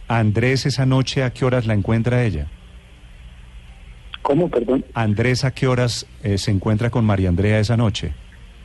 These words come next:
Speaker 2: No, ellos no se lograron encontrar porque él estaba con sus amigos y le dijo a su hermanita que no iba a ir, que no iba a ir. Entonces él ya la encuentra, pues es cuan-, en el hospital que ella llegó muerta, la niña,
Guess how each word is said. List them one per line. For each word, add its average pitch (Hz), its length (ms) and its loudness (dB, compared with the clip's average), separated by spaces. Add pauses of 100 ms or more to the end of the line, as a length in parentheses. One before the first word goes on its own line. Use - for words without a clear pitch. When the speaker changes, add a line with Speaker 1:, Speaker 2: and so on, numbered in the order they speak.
(1200)
Speaker 2:
No, 151 120 4
ellos 139 180 2
no 147 120 2
se 160 120 0
lograron 135 440 0
encontrar 110 380 -2
porque 120 240 -2
él 120 100 2
estaba 135 280 0
con 135 180 -2
sus 143 140 -2
amigos 131 400 0
y 135 40 2
le 107 120 2
dijo 104 140 2
a - 40 -4
su 135 60 0
hermanita 104 480 -2
que - 140 -4
no 107 220 2
iba 127 160 4
a 151 40 2
ir, 156 120 0 (640)
que 117 140 0
no 107 120 2
iba 113 160 4
a 131 40 4
ir. 123 100 2
Entonces 104 480 -2
él 123 180 2
ya 123 200 4
la 131 120 2
encuentra, 117 440 -2
pues 110 160 -2
es 101 120 -4
cuan-, 120 300 -2
en 117 140 0
el 107 100 -2
hospital 98 600 -4
que 127 80 -2
ella 123 180 2
llegó 110 460 -4
muerta, 113 440 -4
la 98 80 -6
niña, 104 320 -4